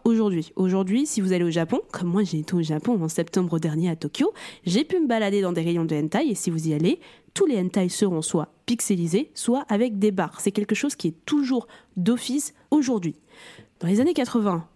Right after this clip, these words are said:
on a envie de faire un petit peu du manga érotique. C'est un petit peu l'époque où le manga monte. On a notamment Astro Boy qui vient un petit peu dynamiter tout ça et qui rend le manga assez intéressant, aussi bien auprès d'un jeune public que d'un public adulte.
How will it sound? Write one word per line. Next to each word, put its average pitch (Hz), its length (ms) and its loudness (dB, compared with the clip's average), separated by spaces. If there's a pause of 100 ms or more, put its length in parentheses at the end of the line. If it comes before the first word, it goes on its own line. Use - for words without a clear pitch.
(200)
on 180 120 2
a - 20 4
envie 220 340 2
de 320 60 -4
faire 254 220 0
un 220 80 2
petit 220 220 -2
peu 302 120 0
du 226 100 0
manga 226 280 2
érotique. 202 420 0
C'est - 160 -2
un 170 140 0
petit - 120 -2
peu 254 120 0
l'époque 233 400 0
où 208 40 2
le 180 80 2
manga 185 380 0
monte. 196 400 0
On 190 100 -2
a 175 500 -2
notamment 220 520 0
Astro - 320 -2
Boy 233 240 0
qui - 140 -4
vient 180 120 0
un 175 60 0
petit 190 100 -6
peu 208 120 0
dynamiter 208 580 0
tout 202 140 -4
ça 240 220 0 (360)
et 277 140 2
qui 254 240 -2
rend 240 240 0
le 190 280 2
manga 196 340 0
assez 202 360 -2
intéressant, 208 640 0
aussi 190 320 -2
bien 202 140 2
auprès 196 180 -2
d'un 175 220 0
jeune 196 280 0
public 202 520 -4
que - 100 -2
d'un 185 140 0
public 165 340 -4
adulte. 180 380 -2